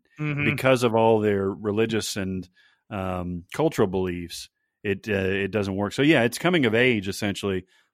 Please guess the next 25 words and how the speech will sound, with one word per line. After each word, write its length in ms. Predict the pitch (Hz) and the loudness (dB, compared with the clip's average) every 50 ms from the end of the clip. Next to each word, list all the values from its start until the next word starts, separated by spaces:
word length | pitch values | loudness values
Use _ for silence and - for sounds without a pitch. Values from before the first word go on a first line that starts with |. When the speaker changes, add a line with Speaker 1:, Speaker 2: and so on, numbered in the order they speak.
| _ - | _ -2
Speaker 2:
but 160 | 113 113 - | -2 0 0
in 120 | 127 135 135 | 0 0 0
a 40 | |
specific 540 | 123 - - 113 - - 135 117 - 107 95 | 0 -2 -4 -8 -4 -2 -4 -2 -2 -6 -6
context. 840 | - - 120 120 127 127 120 117 - 117 107 98 98 95 - - - _ _ _ _ _ _ _ _ _ | -6 -6 -4 -2 -2 -2 -4 -4 -2 -2 -2 -2 -4 -8 -10 -16 -18 _ _ _ _ _ _ _ _ _
Even 160 | 123 120 120 | 0 2 2
though 80 | 117 107 | 2 2
they're 160 | 101 110 120 | 2 0 2
in 220 | - 143 143 135 | 2 2 2 2
London, 520 | 113 113 127 156 175 147 107 98 92 95 107 | 2 2 2 2 2 2 2 0 0 -2 -4
it's 140 | 104 98 - | -8 -8 -8
a 60 | 101 | -8
Sikh 320 | - - - 151 135 - | -8 -2 -2 -2 -2 -2
family, 720 | - - - 117 117 117 113 107 104 98 98 95 92 90 - _ _ _ _ _ _ - | -6 -6 -4 -2 -2 -2 -2 -2 -2 -2 -4 -4 -6 -8 -10 _ _ _ _ _ _ -8
uh, 440 | 110 98 95 92 92 92 92 92 90 - | -6 -4 -2 -2 -2 -2 -4 -4 -8 -6
originally 480 | - 110 110 131 156 - 127 113 104 92 | -6 2 4 4 4 4 0 -2 -2 -2
from 280 | - - 156 165 143 113 | -2 -2 -2 -2 -2 -2
India. 420 | 101 131 139 113 92 - - - _ _ _ _ _ _ _ _ _ - | -2 -4 -4 -4 -6 -8 -10 -18 _ _ _ _ _ _ _ _ _ -6
Uh, 320 | 101 95 95 95 92 92 | -4 -2 -2 -2 -2 -4
so 180 | 90 - - - 113 107 | -6 -4 0 2 2 4
Speaker 1:
Isn't 120 | 104 104 | 4 2
that 120 | - - - | 2 0 0
Speaker 2:
yeah. 40 | - | 0
Speaker 1:
pronounced 380 | 220 - - 208 - - - - - - - - | 2 2 2 2 0 -4 -10 -10 -6 -6 -4 -4
Sikh? 360 | - 208 220 196 - - - | -4 -6 -6 -6 -8 -16 -18